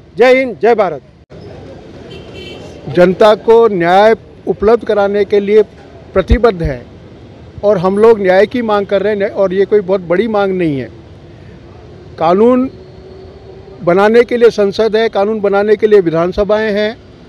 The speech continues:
Speaker 2: आप नए नए कानून बना रहे हो और आप decentralization भी कर रहे हो। उदयपुर ज़िले में, आ, में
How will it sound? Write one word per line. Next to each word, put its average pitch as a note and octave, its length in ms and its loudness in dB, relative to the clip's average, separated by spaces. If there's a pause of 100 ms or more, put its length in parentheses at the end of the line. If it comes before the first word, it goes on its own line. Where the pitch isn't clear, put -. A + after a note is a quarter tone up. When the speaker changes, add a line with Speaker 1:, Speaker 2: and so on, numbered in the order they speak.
(120)
Speaker 2:
आप F#3+ 200 -2
नए F#3+ 180 2
नए G#3+ 160 2
कानून G3 340 0
बना G3 260 0
रहे G#3+ 180 0
हो G#3+ 280 -2 (680)
और B3+ 240 2 (420)
आप A#3 180 2
decentralization B3+ 880 0
भी C#4 140 -4
कर A#3+ 160 2
रहे G#3+ 120 0
हो। C3+ 120 -4 (500)
उदयपुर B3 440 2
ज़िले A#3+ 300 2
में, C4+ 260 0
आ, A#3+ 260 -6 (180)
में B3+ 340 -2